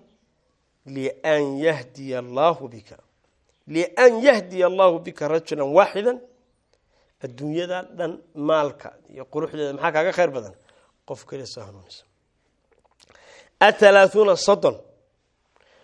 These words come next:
الحلف، dhaartii, in lagu dhaarto, xalif. على الفتيا، fatwada lagu dhaarto. Rasuulku dee waa kii ku dhaartay. فوالله، Ilaahay baan ku dhaartay.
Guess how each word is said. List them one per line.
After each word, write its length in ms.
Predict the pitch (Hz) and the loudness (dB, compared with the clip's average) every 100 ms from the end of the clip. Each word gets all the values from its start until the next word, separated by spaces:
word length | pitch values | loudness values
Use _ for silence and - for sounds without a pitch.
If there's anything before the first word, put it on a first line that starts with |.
| _ _ 196 | _ _ 4
الحلف، 600 | 226 - 185 226 202 190 - | 4 4 2 2 -2 -6 4
dhaartii, 560 | 180 208 202 147 117 _ _ _ - 175 190 | 6 4 0 -16 -16 _ _ _ -16 -12 -6
in 160 | 214 | -2
lagu 240 | 196 190 233 | -2 -2 2
dhaarto, 460 | 180 143 - 113 - _ | 4 4 -2 -20 -20 _
xalif. 440 | - 170 151 - _ _ _ _ _ _ - | -2 -2 -2 -10 _ _ _ _ _ _ -4
على 220 | 151 185 | 2 4
الفتيا، 440 | 226 220 240 226 185 | 2 0 -4 0 0
fatwada 420 | - - 185 175 | 0 -4 2 2
lagu 200 | 151 143 | 0 -8
dhaarto. 320 | 123 104 _ _ _ _ _ _ _ _ _ | -12 -14 _ _ _ _ _ _ _ _ _
Rasuulku 360 | 117 - 156 131 | -18 -10 -10 -10
dee 60 | 131 | -4
waa 140 | 143 | -2
kii 120 | 131 147 | -4 -12
ku 120 | 135 | -14
dhaartay. 360 | 104 95 _ _ _ _ _ _ _ _ _ _ | -16 -18 _ _ _ _ _ _ _ _ _ _
فوالله، 960 | _ - 113 113 117 117 117 127 131 110 - | _ -16 -10 -10 -10 -12 -10 -8 -10 -12 -20
Ilaahay 300 | 123 135 120 | -14 -12 -12
baan 180 | 127 117 | -14 -16
ku 100 | - | -18
dhaartay. 420 | - 92 - _ | -18 -18 -20 _